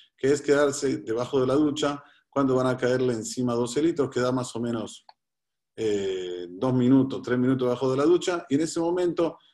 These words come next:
pensar todo lo que acabamos de decir ahora. ¿A qué que va a querer que le vuelva a decir todo lo que dije? Ningún problema, puede escribirle a Marina, yo después, eh, eh, se lo mando por chat o se lo mando por mail, las kavanot, las intenciones que tenemos que tener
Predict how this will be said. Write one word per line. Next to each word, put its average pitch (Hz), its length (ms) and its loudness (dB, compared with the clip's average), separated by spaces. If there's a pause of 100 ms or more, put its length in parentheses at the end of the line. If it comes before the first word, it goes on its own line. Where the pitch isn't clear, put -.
(140)
pensar 147 480 2
todo 151 180 4
lo 135 140 4
que 127 60 2
acabamos 120 440 0
de 107 180 -2
decir 120 360 -4 (320)
ahora. 95 480 -2
¿A 131 220 0
qué 190 260 6
que 151 80 2
va 143 140 6
a 139 80 0
querer 135 280 4
que 123 100 -4
le 113 220 0 (180)
vuelva 139 280 2
a 123 60 2
decir 117 240 -6
todo 139 140 -2
lo 135 100 0
que 143 100 2
dije? 175 440 0 (240)
Ningún 143 300 2
problema, 143 680 0 (160)
puede 151 180 4
escribirle 143 340 0
a 135 40 2
Marina, 143 480 0
yo 131 180 -2
después, 135 500 0 (340)
eh, 110 640 -6
eh, 101 100 -14
se 113 140 -12
lo 107 60 -4
mando 123 220 0
por 107 200 0
chat 170 340 2
o 113 60 0
se 120 100 -6
lo 110 80 -2
mando 120 240 0
por 113 180 0
mail, 139 420 2 (220)
las 117 140 -6
kavanot, 131 640 2
las 110 160 -6
intenciones 117 500 -2
que 117 80 0
tenemos 117 320 -4
que 104 100 -6
tener 123 260 -2